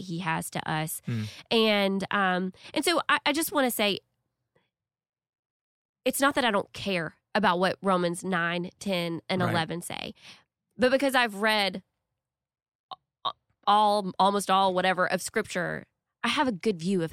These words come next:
Speaker 1: who God is and what his character is.
Speaker 2: Mm.
Speaker 1: And so when I read in isolation Romans nine, ten, and eleven, my view of God has already been shaped by Scripture.
Speaker 2: Mm.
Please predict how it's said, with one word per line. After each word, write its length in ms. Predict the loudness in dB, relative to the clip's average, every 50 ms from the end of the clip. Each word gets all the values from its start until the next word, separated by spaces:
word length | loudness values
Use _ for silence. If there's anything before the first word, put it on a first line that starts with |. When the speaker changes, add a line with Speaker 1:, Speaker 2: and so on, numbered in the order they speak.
| -6 -6
Speaker 1:
who 140 | -4 -4 -4
God 260 | -4 -4 -4 -4 -4 -4
is 240 | -4 -4 -6 -8 -8 -6
and 220 | -6 -4 -2 -2
what 160 | -2 -2 -2
his 160 | -4 -8 -10
character 500 | -8 -6 -6 -4 -4 -6 -8 -10 -12 -10 -8
is. 200 | -8 -8 -8 -6
Speaker 2:
Mm. 160 | -6 -6 -6 -4 -4
Speaker 1:
And 100 | -2 0
so 100 | 2 2
when 200 | 2 2 2 2
I 120 | 2 2 0
read 540 | 0 -2 -2 -2 0 0 0 0 -2 -4 -6 -8 _ 0
in 180 | 0 0 0 0 -2
isolation 920 | -2 -2 -4 -4 -2 0 0 0 0 0 -2 -2 -2 0 0 0 -2 -4 -8 _ _ -20 -8 -2
Romans 320 | 0 2 2 2 0 0
nine, 180 | 0 0 0 0
ten, 160 | -2 -4 -4
and 80 | -2 -2
eleven, 600 | -2 0 0 0 2 0 0 -2 -2 -2 -4 -6 _ _ _ -20 -20 _ _ _ _ _ _ _ _ _ _ _ _ _ _ _ _ _ _ -2
my 220 | 2 2 2 2
view 160 | 2 0 0
of 60 | 0 0
God 200 | 0 0 0 -2
has 120 | -4 -4 -2
already 240 | -2 -2 -2 -2 -4
been 140 | -4 -6 -6
shaped 300 | -6 -8 -8 -10 -10 _
by 100 | -12 -12
Scripture. 540 | -12 -12 -14 -16 -16 -14 -14 -14 -14 -16 -16 _ -10
Speaker 2:
Mm. 260 | -10 -8 -8 -10